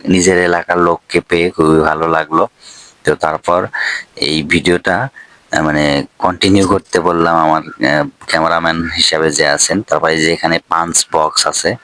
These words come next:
এখানে অনেকে শক্তি পরীক্ষা করতেছে পাঞ্চ করে করে। তো যাই হোক, এগুলার একটা ক্লিপস নিলাম।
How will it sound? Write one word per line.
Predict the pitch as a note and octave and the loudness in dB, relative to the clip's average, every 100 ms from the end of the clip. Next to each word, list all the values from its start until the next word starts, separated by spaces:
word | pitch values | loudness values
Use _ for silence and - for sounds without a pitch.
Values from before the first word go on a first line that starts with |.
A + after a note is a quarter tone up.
| - - - - | -8 -8 -10 -6
এখানে | D#2 D2 E2 E2 | -4 -2 0 0
অনেকে | E2 D#2+ D#2+ - _ - - - | -2 -2 -4 -6 _ -20 -6 -2
শক্তি | - G2 - - E2+ | 0 0 -2 -2 -2
পরীক্ষা | D#2+ D#2 E2 | -2 -2 -4
করতেছে | F2 - - - | -2 -2 -2 -4
পাঞ্চ | - D#2 D#2+ - | -2 -2 0 -2
করে | D#2+ D2+ | 0 0
করে। | D2+ D#2 C3 - - - - - | 0 0 -2 -8 -20 -20 -20 -6
তো | - E2 | -4 0
যাই | D#2+ E2+ | 0 0
হোক, | F2 - - - _ - | -2 -6 -14 -16 _ -4
এগুলার | F2+ F#2+ G#2+ G2+ | 0 2 4 4
একটা | F#2 E2+ - F#2 | 2 -2 -4 -6
ক্লিপস | - E2+ E2 - E2 | -4 -2 0 0 0
নিলাম। | D#2+ F#2 | 0 -2